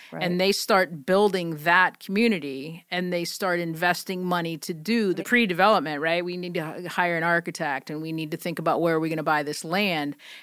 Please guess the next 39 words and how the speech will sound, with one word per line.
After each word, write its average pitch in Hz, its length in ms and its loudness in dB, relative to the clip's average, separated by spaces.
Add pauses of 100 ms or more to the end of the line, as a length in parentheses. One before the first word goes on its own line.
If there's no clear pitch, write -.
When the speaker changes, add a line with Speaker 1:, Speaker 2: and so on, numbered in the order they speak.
Speaker 2:
And 175 220 0
so 185 500 4
the, 185 300 0
the, 175 280 0
the 170 120 -4
community 214 840 4
is 156 120 0
involved 165 640 2
from 160 460 -10
day 180 220 4
one. 151 540 -4 (200)
Speaker 1:
Right, 190 300 2
okay. 170 200 4
Speaker 2:
Right? 170 140 -2
They're 208 220 6
the 214 80 4
ones 180 280 0
that 170 140 -2
hire 196 400 2
the 180 120 -2
developer. 147 800 -2
Like, 143 240 -4
who 226 220 2
are 190 80 6
we 170 140 0
gonna 156 200 -2
get 165 480 2
to 185 140 -2
build 160 340 0
this, 151 200 -2
or 147 100 -4
who 202 200 2
are 185 80 4
we 165 140 0
gonna 156 240 -2
get 147 220 -4
to 151 100 -16
design 143 440 -6
it? - 240 -12